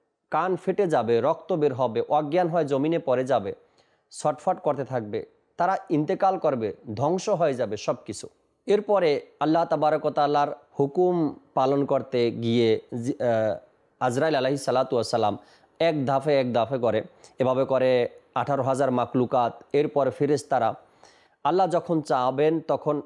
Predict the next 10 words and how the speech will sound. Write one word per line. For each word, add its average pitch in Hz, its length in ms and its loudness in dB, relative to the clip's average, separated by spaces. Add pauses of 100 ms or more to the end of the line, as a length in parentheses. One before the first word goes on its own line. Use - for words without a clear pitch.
আজরাইল 139 380 0
আলাইহিস 135 280 -2
সালাতু 131 320 -2
ওয়াস 123 140 -4
সালামেরও, 139 420 0 (540)
আহ, 117 180 2
মৃত্যু 127 320 -2
হয়ে 107 220 -4
যাবে। 90 280 -10 (1040)
এরপর 190 520 2